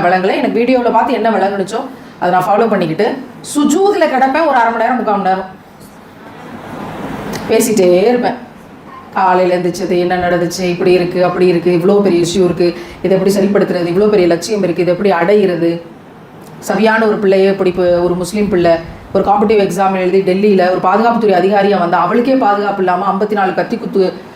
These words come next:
இவ்வளோ மோசமான ஒரு இதாக கொலை பண்ணிட்டாங்களே, ரெண்டரை வருஷத்துக்கு முன்னாடி சொல்றேன்.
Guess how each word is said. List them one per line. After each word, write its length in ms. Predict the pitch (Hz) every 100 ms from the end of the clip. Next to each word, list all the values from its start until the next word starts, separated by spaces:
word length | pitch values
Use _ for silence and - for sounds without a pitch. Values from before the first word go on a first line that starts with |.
| - -
இவ்வளோ 240 | - 254 285 247
மோசமான 480 | 247 247 226 226 240
ஒரு 140 | 208
இதாக 240 | 196 208 208
கொலை 180 | 208 208
பண்ணிட்டாங்களே, 520 | 208 190 180 170 165 160 - - - - -
ரெண்டரை 260 | 190 180 180
வருஷத்துக்கு 340 | 175 202 185
முன்னாடி 200 | 180 175
சொல்றேன். 240 | 156 151